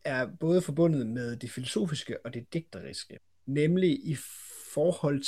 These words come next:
til at overskride fænomenernes umiddelbare givethed. Så altså, det er den her overskridelse, der gør sjælen filosofisk, gal og poetisk, eller, øh, man kunne også sige, at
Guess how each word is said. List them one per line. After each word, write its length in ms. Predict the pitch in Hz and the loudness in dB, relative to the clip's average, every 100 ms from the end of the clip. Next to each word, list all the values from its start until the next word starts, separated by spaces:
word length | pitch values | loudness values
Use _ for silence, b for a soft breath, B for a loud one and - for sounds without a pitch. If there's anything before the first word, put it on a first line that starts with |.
| - | 2
til 280 | 175 196 208 - - | 6 6 4 -2 0
at 240 | 139 - - _ _ _ _ _ _ _ - | 0 0 -12 _ _ _ _ _ _ _ -2
overskride 920 | 160 170 185 - - 147 131 107 95 - _ _ _ _ - | 2 4 4 2 0 0 -2 -2 -8 -12 _ _ _ _ 0
fænomenernes 720 | 156 143 143 160 110 104 - | 2 4 2 2 0 -4 -4
umiddelbare 520 | 147 143 139 110 90 - _ _ | -4 -4 -4 -8 -10 -14 _ _
givethed. 540 | - 196 196 123 92 - _ _ B B B B - | 0 2 2 0 -6 -12 _ _ B B B B 0
Så 140 | - | 4
altså, 220 | 143 135 | 6 4
det 140 | - 165 | 2 4
er 40 | |
den 140 | 214 | 6
her 140 | 220 226 | 6 2
overskridelse, 840 | - 170 190 - 147 113 - 113 - | 2 4 4 4 0 0 -6 -8 -8
der 100 | 117 | -6
gør 280 | 117 107 92 _ _ _ _ - | -4 -6 -8 _ _ _ _ -8
sjælen 480 | - 165 127 101 | 0 2 2 -2
filosofisk, 720 | - 98 92 202 233 139 - - | -8 -12 -2 2 2 2 -2 2
gal 240 | 160 120 | 2 2
og 80 | 82 | -4
poetisk, 640 | - 220 233 - 110 - - _ _ _ _ _ _ _ - | -8 -2 -2 -2 -4 -6 -8 _ _ _ _ _ _ _ 0
eller, 380 | 160 170 185 165 - _ 151 | 4 6 6 4 -4 _ -4
øh, 480 | 147 127 127 123 | -2 0 0 0
man 120 | 131 135 | -2 -2
kunne 160 | 139 | 0
også 140 | 147 - | 0 2
sige, 320 | 151 165 113 | 2 0 0
at 240 | 127 - | -4 -6